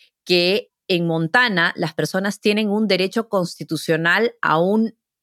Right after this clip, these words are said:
ambiente limpio y sano. Eso está escrito en la constitución de ese estado y realmente es interesante ver también cómo hay un contraste muy grande en la economía de ese estado, en el que se ve que la industria de carbón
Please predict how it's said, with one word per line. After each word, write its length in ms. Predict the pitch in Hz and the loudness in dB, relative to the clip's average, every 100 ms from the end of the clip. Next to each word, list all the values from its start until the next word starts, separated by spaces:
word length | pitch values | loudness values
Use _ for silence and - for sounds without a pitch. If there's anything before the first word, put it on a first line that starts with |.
| _ - | _ -4
ambiente 640 | 165 160 196 214 220 226 | -2 0 0 0 0 0
limpio 520 | 185 196 240 240 254 - | 0 0 2 2 2 0
y 120 | 165 | -6
sano. 460 | - 226 170 120 - | -2 -2 0 -6 -4
Eso 240 | 190 180 262 | -4 0 -2
está 380 | - 214 226 - | -2 0 0 0
escrito 560 | 175 - - 208 208 | -4 -4 -6 -6 -2
en 60 | 233 | -2
la 80 | 175 | -2
constitución 560 | 160 156 147 - 185 | -4 -8 -10 -6 -2
de 60 | 175 | -2
ese 160 | 175 170 | -2 -6
estado 420 | - 214 156 - _ - - _ - | 0 2 2 -2 _ -20 -20 _ -8
y 400 | 220 285 - _ | -4 -4 -6 _
realmente 840 | - 180 190 202 196 220 226 - _ _ - | 0 2 2 0 -2 0 -2 -2 _ _ -2
es 280 | 185 185 | -2 -2
interesante 500 | 226 190 170 190 190 | -4 -2 -2 -2 0
ver 140 | 196 185 | 0 2
también 400 | 196 190 190 190 | -2 -2 -4 -2
cómo 480 | 202 185 196 - - | -2 0 -2 -4 -2
hay 240 | 175 180 | 0 0
un 100 | 190 | -2
contraste 500 | 190 175 180 175 - | -2 -2 0 -2 -2
muy 160 | 190 190 | -2 0
grande 460 | 185 175 175 226 - _ _ - | 2 0 0 -2 -4 _ _ -4
en 140 | 175 | 0
la 60 | 160 | 0
economía 640 | 160 156 156 175 175 180 - | 0 -2 0 0 0 -2 0
de 220 | 156 143 | -2 0
ese 340 | 165 160 - | 0 0 -2
estado, 520 | 165 - 175 160 185 - | -6 0 2 2 0 -2
en 160 | 165 | -4
el 160 | 147 143 | -4 -4
que 240 | 143 - - | -4 -4 -8
se 280 | - 151 | -6 -2
ve 200 | 151 160 | 2 0
que 120 | 160 170 | 0 0
la 80 | |
industria 480 | 147 151 160 - 170 | 0 -2 -6 -2 0
de 180 | 160 147 | 0 -2
carbón 560 | 127 143 170 185 180 | -4 -2 2 2 2